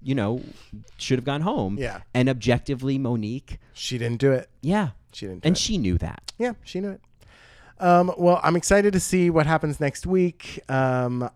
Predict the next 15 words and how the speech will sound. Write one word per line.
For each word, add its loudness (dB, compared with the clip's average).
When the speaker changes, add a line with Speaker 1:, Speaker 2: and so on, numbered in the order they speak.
Speaker 2:
I -2
guess -2
my 2
prediction -2
would -2
be -2
that -6
the -4
Vixen -6
is -8
gonna -6
be -4
on -4
the -4
bottom. -8